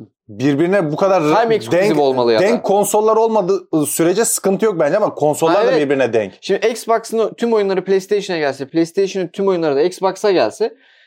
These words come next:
Speaker 2: şimdi, e, da, her oyun her konsolda var o
Speaker 1: Ya
Speaker 2: zaman.
Speaker 1: konsolun bir albenisi
Speaker 2: Ya o
Speaker 1: kalmıyor.
Speaker 2: zaman ben konsol olarak tasarımını daha çok sevdiğim, gücünü
Speaker 1: Hı.
Speaker 2: daha çok sevdiğim konsolu alırım.
Speaker 1: Ve şu anda da
Speaker 2: Mantık olarak.
Speaker 1: ya, şu anda mesela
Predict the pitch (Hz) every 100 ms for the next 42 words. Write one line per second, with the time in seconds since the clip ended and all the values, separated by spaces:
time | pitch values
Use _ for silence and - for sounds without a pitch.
0 | _ - 208 202 - - - - 151 151
1 | 151 - 123 - 143 214 208 226 220 202
2 | 208 180 185 220 247 262 190 139 147 151
3 | 175 202 220 170 139 120 117 - 151 202
4 | 226 240 226 220 202 202 196 247 226 214
5 | 202 - 180 - 208 208 220 208 196 170
6 | 160 151 151 151 170 208 202 208 202 165
7 | - 151 214 233 220 214 233 240 180 113
8 | - _ _ _ - 117 - 147 156 160
9 | 151 131 110 - - - - 214 226 208
10 | 170 180 214